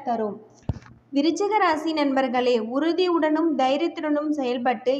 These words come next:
இன்றைய செயல்களில் வெற்றி கண்டு மகிழ்வீர்கள். உங்கள் தன்னம்பிக்கை அதிகரிக்கும். உங்களின் பணியாற்றும் முறையில உங்கள் திறமை வெளிப்படும். நீங்கள் செய்த பணிக்காக நற்பெயர் பெறுவீர்கள்.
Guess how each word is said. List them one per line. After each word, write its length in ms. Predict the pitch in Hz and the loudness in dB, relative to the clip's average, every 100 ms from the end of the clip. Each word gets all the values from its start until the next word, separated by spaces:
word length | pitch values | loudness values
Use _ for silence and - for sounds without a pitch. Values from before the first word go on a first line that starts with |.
| 262 | -2
இன்றைய 360 | 262 262 277 262 | -4 0 0 -2
செயல்களில் 600 | 269 254 311 294 294 269 | -4 -2 -2 0 0 0
வெற்றி 320 | 240 - 320 | -2 -4 -4
கண்டு 320 | 302 262 277 | -2 0 0
மகிழ்வீர்கள். 680 | 262 240 233 220 214 220 214 - - - - | 0 0 -2 -4 -6 -2 -4 -4 -16 -20 -4
உங்கள் 380 | 285 294 311 302 | 0 2 2 0
தன்னம்பிக்கை 640 | 254 285 339 339 330 311 | 0 2 2 2 0 0
அதிகரிக்கும். 720 | 302 254 262 262 240 233 226 202 - - | 0 0 0 -2 -2 -2 -4 -4 -10 -10
உங்களின் 460 | 262 285 320 320 320 | -2 2 2 0 -2
பணியாற்றும் 680 | 277 262 330 359 349 349 339 | 0 0 2 0 0 0 0
முறையில 420 | 302 285 294 285 302 | 2 2 4 4 2
உங்கள் 360 | 277 269 254 247 | 2 0 -2 -2
திறமை 420 | 269 285 302 294 | -2 0 2 2
வெளிப்படும். 580 | 285 247 247 226 220 220 - - _ | 0 -2 -2 -2 -2 -4 -6 -18 _
நீங்கள் 420 | 262 302 311 311 | -4 -2 0 0
செய்த 360 | 302 294 320 370 | 2 0 0 0
பணிக்காக 720 | 370 285 302 302 320 269 285 | 0 0 0 0 2 4 4
நற்பெயர் 600 | 294 254 - 302 285 277 | 2 0 0 0 2 2
பெறுவீர்கள். 600 | 277 247 226 226 220 208 | 0 -2 -2 -4 -2 -4